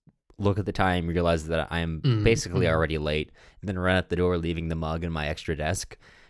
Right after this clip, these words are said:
Speaker 1: Uh, and they just accumulate throughout the week.
Speaker 2: Yeah, that happens. Sometimes you need a whole desk for it, you know?
Speaker 1: Sometimes you need a whole desk for your mugs.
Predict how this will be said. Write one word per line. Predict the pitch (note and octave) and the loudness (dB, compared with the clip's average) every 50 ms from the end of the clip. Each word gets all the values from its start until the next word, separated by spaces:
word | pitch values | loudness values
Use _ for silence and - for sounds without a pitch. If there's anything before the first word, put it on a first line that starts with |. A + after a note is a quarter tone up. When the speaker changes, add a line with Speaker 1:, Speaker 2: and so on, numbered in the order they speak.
| _ - | _ -8
Speaker 1:
Uh, | E2 E2 D#2+ D#2 | -6 -4 -2 -2
and | D#2 F#2 | 0 0
they | A2 B2+ | 2 2
just | C3+ C3+ C3+ - | 2 2 -2 -2
accumulate | - - F#2 E2+ D#2 D#2 D#2 D2+ - | -6 -4 -2 -2 -2 -2 -4 -4 -4
throughout | - E2 D2+ - | -2 -4 -4 -2
the | - C#2+ | -2 -4
week. | C#2 C#2+ D2+ - - - - - _ _ _ _ _ - | -4 -6 -8 -8 -12 -20 -20 -20 _ _ _ _ _ -2
Speaker 2:
Yeah, | D#3+ D#3 D3+ | 0 0 2
that | D#3+ F3+ | 2 2
happens. | E3+ D3 A#2+ A#2+ A2+ - C3 B2+ A#2+ - - - - - _ _ _ - | 2 2 0 0 0 0 0 0 0 -2 -4 -8 -12 -20 _ _ _ -16
Sometimes | - - F#3 F#3 - G#3+ G#3 G3 G3+ | -12 -8 -6 -2 0 0 0 2 4
you | G#3+ G#3 | 4 4
need | G#3 | 4
a | F3+ | 4
whole | F3+ G3+ G3 | 4 2 2
desk | E3+ G3 G3 F#3+ - | 2 2 0 0 0
for | - B2+ A2+ G#2+ | 0 2 2 2
it, | A2 A#2+ | 2 0
you | C3 C#3 | 0 2
know? | D3+ E3 D#3+ - - _ _ - | 2 2 0 -2 -6 _ _ -8
Speaker 1:
Sometimes | A2+ - - C#3+ C3+ - F3 D3+ C#3 | -4 0 0 2 4 4 2 2 2
you | C#3 C#3 | 0 0
need | D3 C#3+ | 2 4
a | C#3+ C3+ | 4 4
whole | C3+ C3 | 4 4
desk | B2+ C3+ C3 C3 - | 4 2 2 2 2
for | - C3 | 2 4
your | B2 A#2+ | 4 4
mugs. | A#2+ C3 A2 D#2+ D#2+ D#2+ - - - | 4 4 2 2 0 -2 -8 -12 -12